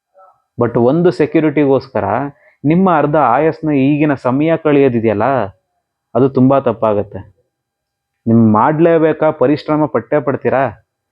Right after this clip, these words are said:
ಅದಕ್ಕೊಂದ್ ಡೆಡ್‌ಲೈನ್ ಇಟ್ಕೊಳ್ಳಿ. "ಇಲ್ಲ, ನಾನ್ ಮೂರ್ ವರ್ಷದಲ್ಲಿ ಇದ್ ಮುಗಿಸ್ತೀನಿ, ಮೂರ್ ವರ್ಷದಲ್ಲಿ ಇದಾಗಿಲ್ಲ ಅಂತ ಹೇಳಿದ್ರೆ ನನ್ ಗೌರ್ಮೆಂಟ್ ಜಾಬ್ ಬೇಡ, ಬೇರೆ ಜಾಬ್ ಮಾಡ್ತೀನಿ" ಅನ್ನೋ, ಅನ್ನೋ ರೀತಿ ಒಂದ್ ಡೆಡ್‌ಲೈನ್ ಇಟ್ಕೊಂಡು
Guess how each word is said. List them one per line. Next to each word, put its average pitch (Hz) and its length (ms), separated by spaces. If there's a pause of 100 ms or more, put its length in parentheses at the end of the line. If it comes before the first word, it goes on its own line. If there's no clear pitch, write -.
(200)
ಅದಕ್ಕೊಂದ್ 120 360
ಡೆಡ್‌ಲೈನ್ 151 360
ಇಟ್ಕೊಳ್ಳಿ. 131 320
"ಇಲ್ಲ, 131 160
ನಾನ್ 131 200
ಮೂರ್ 139 140
ವರ್ಷದಲ್ಲಿ 147 320
ಇದ್ 123 80
ಮುಗಿಸ್ತೀನಿ, 117 720 (420)
ಮೂರ್ 160 160
ವರ್ಷದಲ್ಲಿ 165 300
ಇದಾಗಿಲ್ಲ 139 400
ಅಂತ 127 180
ಹೇಳಿದ್ರೆ 127 240
ನನ್ 156 140
ಗೌರ್ಮೆಂಟ್ 120 360
ಜಾಬ್ 120 200
ಬೇಡ, 104 200 (380)
ಬೇರೆ 139 220
ಜಾಬ್ 123 200
ಮಾಡ್ತೀನಿ" 104 380
ಅನ್ನೋ, 101 280 (540)
ಅನ್ನೋ 131 200
ರೀತಿ 156 220
ಒಂದ್ 143 180
ಡೆಡ್‌ಲೈನ್ 135 360
ಇಟ್ಕೊಂಡು 151 520